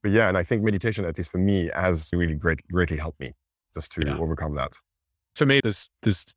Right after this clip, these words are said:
Speaker 2: two stages to working through that. The first thing is to forgive yourself for the thing that you do. Like, just try and drop any shame associated with it.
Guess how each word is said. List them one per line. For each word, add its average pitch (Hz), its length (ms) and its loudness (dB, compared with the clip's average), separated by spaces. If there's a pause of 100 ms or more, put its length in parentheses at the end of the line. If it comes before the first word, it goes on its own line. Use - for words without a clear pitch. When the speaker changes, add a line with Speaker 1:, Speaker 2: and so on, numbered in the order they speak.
(140)
Speaker 2:
two 123 200 4
stages 98 640 0
to 101 160 2
working 92 340 -2
through 92 260 -2
that. 80 300 -4
The 104 80 -4
first 127 340 0
thing 85 220 0
is 87 200 -4
to 90 340 0 (680)
forgive 107 440 0
yourself 90 640 0 (500)
for - 120 -4
the 87 140 -2
thing 92 260 -2
that 92 80 -2
you 87 120 -4
do. 85 240 -4 (460)
Like, 87 280 0 (120)
just - 360 -2 (360)
try 107 260 4
and 101 160 4
drop 92 320 2
any 98 200 0
shame 92 380 2
associated 87 640 -4
with 85 120 -4
it. 104 120 0